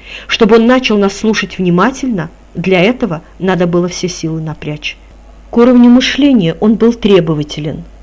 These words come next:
Если кто-то начинал малоинтересное, недоказанное, он обрывал. Чушь, грязь. Кто-то ещё включается в разговор сходу, как будто мы обсуждаем актуальную проблему. Старые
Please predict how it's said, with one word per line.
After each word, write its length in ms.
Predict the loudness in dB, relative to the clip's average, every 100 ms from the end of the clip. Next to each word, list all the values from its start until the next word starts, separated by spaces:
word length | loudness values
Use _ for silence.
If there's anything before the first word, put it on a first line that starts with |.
| -8
Если 300 | 0 0 0
кто-то 320 | -2 0 2
начинал 500 | 2 2 0 0 2
малоинтересное, 1000 | 2 2 0 -2 -2 0 0 -2 -8 -8 -4
недоказанное, 880 | 0 2 2 0 -2 -2 -6 -6 -6
он 160 | -4 -2
обрывал. 540 | -2 -2 -2 -2 -4 -12 -12
Чушь, 480 | -6 -2 -2 -4 -12
грязь. 540 | -4 0 2 0 -8 -16 -20 -20 -20 -20 -20 -20 -20 -20 -20
Кто-то 280 | -6 -4 0
ещё 300 | -2 -2 -4
включается 640 | -4 -8 -6 -4 -4 -4 -6
в 40 |
разговор 560 | -6 -4 -4 -4 -8 -12 -14
сходу, 560 | -12 -2 0 0 -4 -12 -20 -6
как 160 | -2
будто 240 | 0 0 0
мы 140 | 0
обсуждаем 560 | -2 -4 -6 -2 0 -2
актуальную 500 | -4 -2 -2 -4 -8
проблему. 600 | -8 -6 -4 -4 -6 -12 -20 -20 -20 -20 -20 -20 -20 -18
Старые 580 | -12 -2 0 2 -2